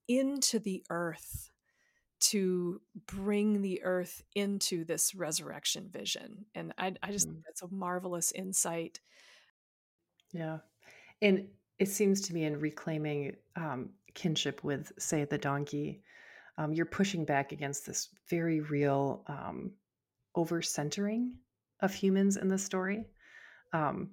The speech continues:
Speaker 2: not because humans, as you've said, are unimportant, but because they've become overly important in our own imagination. Is that fair?
Speaker 1: Yeah, I think human arrogance, um, is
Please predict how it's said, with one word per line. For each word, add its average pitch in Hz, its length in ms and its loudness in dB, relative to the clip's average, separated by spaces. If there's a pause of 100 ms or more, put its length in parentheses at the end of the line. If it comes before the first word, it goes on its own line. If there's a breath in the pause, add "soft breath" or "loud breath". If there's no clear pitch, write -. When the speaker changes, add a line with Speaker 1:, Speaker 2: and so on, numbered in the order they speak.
Speaker 2:
not 175 160 4
because 165 200 0
humans, 151 440 -4
as 151 160 2
you've 143 120 0
said, 143 200 0
are 135 180 0
unimportant, 143 720 -2 (360)
but 160 200 2
because 147 360 0
they've 139 260 -2
become 127 480 -8
overly 170 380 2
important 202 600 0
in 175 120 2
our 156 120 6
own 151 140 2
imagination. 151 560 -2
Is 160 120 -4
that 165 200 2
fair? 202 340 2 (840 loud breath)
Speaker 1:
Yeah, 185 260 4
I 190 140 0
think 214 220 0
human 208 340 0
arrogance, 175 880 4 (100)
um, 165 360 -6 (340 loud breath)
is 175 220 0